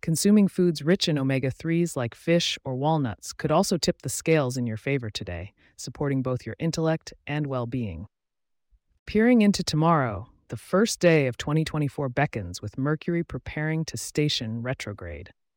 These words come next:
Revisiting past conversations may bring new insights. Join us tomorrow to see how to navigate this reflective time. We're wrapping up today's episode,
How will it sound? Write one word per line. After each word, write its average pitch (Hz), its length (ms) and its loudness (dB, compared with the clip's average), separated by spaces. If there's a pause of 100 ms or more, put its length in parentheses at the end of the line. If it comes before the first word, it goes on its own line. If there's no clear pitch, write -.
(440)
Revisiting 180 520 4
past 160 340 -2
conversations 139 760 -2
may 123 140 -2
bring 120 240 -4
new 143 220 -2
insights. - 720 -8 (420)
Join 196 220 6
us 254 120 4
tomorrow 175 640 0 (220)
to - 100 -12
see 160 200 0
how 151 120 0
to 156 80 0
navigate 151 560 0 (220)
this - 200 -8
reflective 113 520 -10
time. 104 400 -12 (320)
We're 156 140 -2
wrapping 175 380 4
up 185 140 2
today's 143 320 4
episode, 110 580 -6